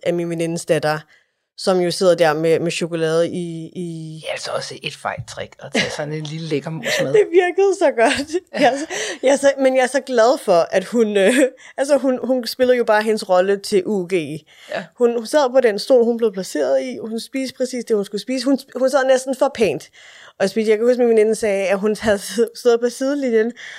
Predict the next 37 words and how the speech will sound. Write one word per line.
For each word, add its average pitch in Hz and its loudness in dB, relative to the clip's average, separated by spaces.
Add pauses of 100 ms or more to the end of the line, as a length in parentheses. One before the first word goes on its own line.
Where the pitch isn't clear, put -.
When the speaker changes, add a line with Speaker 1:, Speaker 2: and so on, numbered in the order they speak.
(200)
Speaker 1:
og 220 0
næsten 247 2
bare 226 2
fægtet 262 0
med 240 2
armene, 190 2
hvis 220 4
sådan, 233 -2
"Det 233 2
er 208 2
altså 226 2
ikke 262 2
nu, 254 4
du 240 -2
skal 220 2
sidde 220 4
helt 208 0
pænt 190 0
og 190 -4
spise 214 0 (480)
din, 196 0
øh, 175 6
romkugle," 208 2
eller 190 4
hvad 175 2
det 185 4
var, 175 0
på 202 -4
tallerkenen, 190 0
og 170 2
prøve 202 2
at 175 2
undgå 196 0 (200)
ikke 196 0
at 196 0
svine. 190 -4
Speaker 2:
Nej. 196 -4